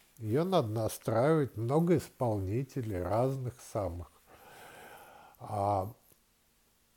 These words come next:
сочетать их интересы. Сейчас в команду все просятся.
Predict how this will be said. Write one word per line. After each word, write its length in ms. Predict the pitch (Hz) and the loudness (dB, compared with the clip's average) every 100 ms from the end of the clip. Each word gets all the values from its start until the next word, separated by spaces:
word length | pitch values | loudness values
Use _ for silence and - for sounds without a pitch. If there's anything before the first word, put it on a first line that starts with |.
| _ - 143 135 - _ _ - _ _ _ _ _ _ _ _ | _ -20 -16 -16 -18 _ _ -20 _ _ _ _ _ _ _ _
сочетать 840 | - - 113 - 123 - 160 170 135 | -14 -8 -6 -4 -2 4 6 6 2
их 200 | - 123 | 0 0
интересы. 960 | 95 - 110 95 95 120 - - 107 95 - | 0 0 0 2 2 0 -4 -6 -6 -6 -8
Сейчас 420 | 104 - 156 165 | -4 2 4 2
в 160 | - - | 0 0
команду 760 | 139 120 139 185 185 147 92 90 - | 4 6 6 4 4 0 0 -6 -14
все 280 | - 147 | 0 4
просятся. 1080 | 160 - 135 95 90 - - - - 80 - | 4 4 2 2 0 -10 -16 -16 -10 -10 -10